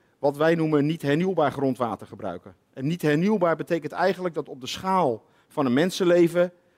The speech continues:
dat niet meer terug zal komen. Dus als ik nu zou stoppen met, eh, pompen, zou dat generaties duren, ge-, omdat er zo weinig aanvulling is,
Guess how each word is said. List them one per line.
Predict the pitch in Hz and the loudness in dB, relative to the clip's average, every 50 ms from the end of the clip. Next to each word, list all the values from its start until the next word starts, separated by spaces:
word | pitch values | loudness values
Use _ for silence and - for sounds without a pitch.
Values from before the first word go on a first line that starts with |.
| _ _ | _ _
dat | - 135 139 131 | -4 -2 -2 -2
niet | 147 175 185 - | -4 -8 -6 -4
meer | 165 151 | -4 -4
terug | 139 - 175 - | -2 -4 -6 -6
zal | - 131 110 | -6 -8 -6
komen. | - 107 95 87 87 85 98 | -4 -6 -6 -6 -8 -14 -16
Dus | 120 120 | -10 -8
als | 156 151 151 | -6 -6 -6
ik | 147 | -6
nu | 160 175 196 | -4 -4 -2
zou | 185 185 160 147 | 0 0 0 0
stoppen | - - 175 156 - 139 | 0 -2 -4 -4 -4 -4
met, | 123 120 113 - _ _ _ _ _ _ _ _ _ _ _ _ _ | -6 -6 -6 -8 _ _ _ _ _ _ _ _ _ _ _ _ _
eh, | 127 120 113 113 110 - | 0 2 2 2 2 2
pompen, | - 185 196 202 - 185 165 | 2 2 2 2 2 0 0
zou | 147 151 139 139 | 2 2 2 2
dat | 127 120 - | 0 -2 -2
generaties | - - 160 143 143 147 151 165 185 196 - 190 170 131 | -2 0 2 2 4 2 2 2 0 0 -2 -6 -8 -6
duren, | 120 165 170 185 202 208 233 254 240 214 | -6 -4 0 2 2 2 2 0 -4 -8
ge-, | - 170 165 - | -12 -12 -12 -10
omdat | - 147 135 147 139 | -6 -2 -2 -2 -2
er | 139 | 0
zo | 131 165 175 180 | 0 0 0 2
weinig | 175 170 165 139 123 - | 2 2 2 2 0 -2
aanvulling | 131 156 165 175 156 170 175 170 165 151 | -2 -2 -2 0 0 0 -2 -2 -2 -2
is, | 151 156 - - - | -4 -4 -6 -10 -16